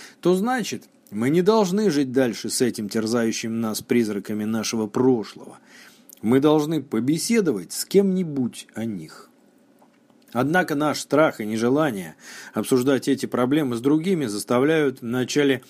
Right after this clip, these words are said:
многих членов анонимных алкоголиков пытаться как-нибудь обойти пятый шаг. Мы идём более лёгким путём. Обычно мы признаём в самом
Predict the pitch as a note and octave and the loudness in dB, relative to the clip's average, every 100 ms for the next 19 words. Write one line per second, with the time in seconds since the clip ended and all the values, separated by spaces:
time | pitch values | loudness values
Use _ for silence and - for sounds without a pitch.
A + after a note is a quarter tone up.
0 | _ - B2+ D#3 F#3 C3+ A#2 - C3+ A#2+ | _ -6 0 4 4 2 -2 0 0 0
1 | G2+ A2+ A2+ B2+ C#3 C3+ C#3+ F3+ G3 G3 | -4 -6 -4 -2 -4 -4 -4 -2 2 2
2 | D#3+ D3 - C#3 E3+ D#3 - C3 D3 C#3 | 2 -4 -2 0 0 0 -2 -4 -4 -4
3 | D3 C#3+ C#3 C3+ D3 C3+ A2 F#2 F2+ E2 | -2 0 0 2 0 -2 -6 -6 -6 -10
4 | - - - - - - - - - - | -10 -14 -20 -20 -20 -20 -20 -20 -14 2
5 | E3+ B3 E3+ E3+ D3 D#3 D3 C#3 C#3 C#3 | 4 6 4 2 2 4 6 6 6 4
6 | C#3+ - - A#2+ C3+ C3+ G3 A3+ A3 A#3 | 2 -2 -8 -2 -2 2 2 2 -2 -8
7 | - - D3+ F3+ F3 C3+ B2 C3 A#2 C3 | -6 0 2 2 2 -4 -2 -2 -2 0
8 | B2+ C3 B2 G#2 - - C#3 C#3 C#3 B2 | 2 0 0 -8 -8 0 0 2 -2 -4